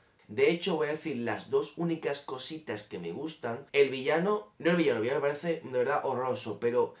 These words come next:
su traje cuando se pone en modo araña y su movilidad no me disgusta, la verdad que estaban bien. Y si es verdad que tengo que decir, me pongo ya serio, que algo muy bueno son sus cuatro protagonistas,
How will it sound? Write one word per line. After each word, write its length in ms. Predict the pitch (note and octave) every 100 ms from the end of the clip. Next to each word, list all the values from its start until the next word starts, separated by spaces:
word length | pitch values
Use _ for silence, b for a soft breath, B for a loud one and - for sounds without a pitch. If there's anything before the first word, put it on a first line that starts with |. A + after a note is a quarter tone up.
| B B B
su 520 | - - - D#3 D3
traje 300 | E3 F3 G3
cuando 180 | F#3+ F#3
se 100 | F3+
pone 200 | F3 E3+
en 140 | E3
modo 280 | E3 E3 D#3+
araña 560 | D3 D3+ C#3+ C#3+ B2+ A2+ B B B
y 160 | D#3+ E3
su 220 | - E3+
movilidad 720 | D#3+ D3 C#3+ C3+ C#3+ F3+ F3+
no 320 | D#3 D#3 E3
me 120 | F3+
disgusta, 420 | F3 E3 D#3 C#3 A#2
la 80 |
verdad 120 | A2+ C3
que 60 |
estaban 280 | C#3+ C3+ A#2+
bien. 240 | G2+ - - _ _ _ _ _ _ B B B
Y 120 | C#3
si 80 | C#3+
es 60 | C#3
verdad 160 | C3
que 40 | A#2+
tengo 120 | A2
que 80 | G#2+
decir, 180 | C3
me 80 | C3
pongo 140 | G2+ G#2
ya 100 | F2
serio, 400 | - A#2 D3 C#3+
que 420 | A#2 G#2+ G2+ F#2+
algo 220 | B2+ B2
muy 120 | A#2+
bueno 260 | A2 A2 G#2+
son 240 | G#2 A2
sus 180 | G#2+ G2+
cuatro 220 | - A#2
protagonistas, 680 | G2 F#2+ F#2+ A#2+ - D#3 F3